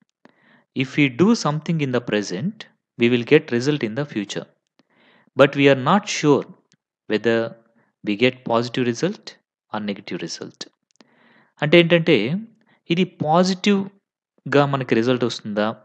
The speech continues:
లేదా రిజల్ట్ రాదా అనేది మనము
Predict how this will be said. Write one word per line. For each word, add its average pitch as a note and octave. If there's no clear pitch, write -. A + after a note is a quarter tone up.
లేదా A#2
రిజల్ట్ A#2
రాదా G#2
అనేది A#2+
మనము A#2+